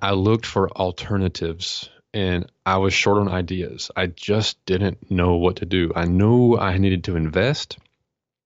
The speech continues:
start a business, do something different than just always depending on that single income, because I, my wife doesn't work. We choose for her not to work so she can be home with our kids. I knew I needed to find a, a way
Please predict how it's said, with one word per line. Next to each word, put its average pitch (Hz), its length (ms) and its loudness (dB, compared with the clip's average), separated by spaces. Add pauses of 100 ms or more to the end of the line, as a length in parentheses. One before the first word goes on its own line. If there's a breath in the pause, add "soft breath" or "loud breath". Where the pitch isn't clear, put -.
(220)
start 82 280 -2
a 76 40 -6
business, 117 760 -2 (500 loud breath)
do 98 100 0
something 110 600 2
different 85 440 -2
than 85 200 -4
just 92 280 -2
always 90 540 -2
depending 85 440 -2
on 82 140 -2
that 82 140 -4
single 87 400 0
income, 95 440 0
because 85 240 -2
I, 87 280 -4 (120)
my 92 220 0
wife 87 380 0 (260)
doesn't 90 260 -2
work. 87 280 0
We 85 80 -6
choose 90 560 0
for - 180 -4
her 87 200 2
not 92 320 -2
to 95 100 -8
work 92 260 -2
so 85 380 -2
she 95 140 -2
can 90 80 2
be 90 100 -2
home 90 160 2
with 82 100 -2
our 87 80 -4
kids. 95 400 0 (560 loud breath)
I 135 140 0
knew 170 200 -2
I 151 100 -4
needed 120 240 -6
to - 60 -14
find 107 520 -6 (220)
a, 98 140 -4 (140)
a 104 100 -2
way 92 280 -2